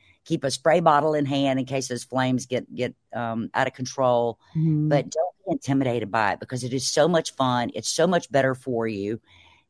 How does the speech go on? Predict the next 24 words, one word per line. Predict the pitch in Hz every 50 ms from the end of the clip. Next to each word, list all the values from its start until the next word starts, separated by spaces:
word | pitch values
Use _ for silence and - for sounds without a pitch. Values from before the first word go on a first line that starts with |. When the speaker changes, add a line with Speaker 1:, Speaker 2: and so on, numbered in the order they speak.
| _ -
Speaker 1:
And, | 143 139 135 135 135 127 -
um, | - 127 131 131 131 127 131 131 135 131 131 -
you | - 131 143
know, | 151 151 165 165
it's, | 139 101 117 147 - - -
it's, | - 143 165 147 - - - - - _ _ _ _ _ _ _ _ _ _ _
it's, | 139 156 131 - - - - -
it's | 165 147 - -
lovely. | 143 147 151 160 185 147 143 135 127
You | 127 165
can | - - 175 165
bring | 160 175 180 170
your | 139 127
whole | - 139 156 160
family | - - 135 117 127 135 139 123 117 120 - -
out | 101 95 80 -
to | - 98
help, | 92 95 90 80 73 65 - - _ _
and | 117 120 123 - - 95
Speaker 2:
I | -
Speaker 1:
it, | 143 - -
it | - 127 127 -
creates | - - 165 165 165 175 - -
community. | - 147 143 131 131 107 82 82 78 78 -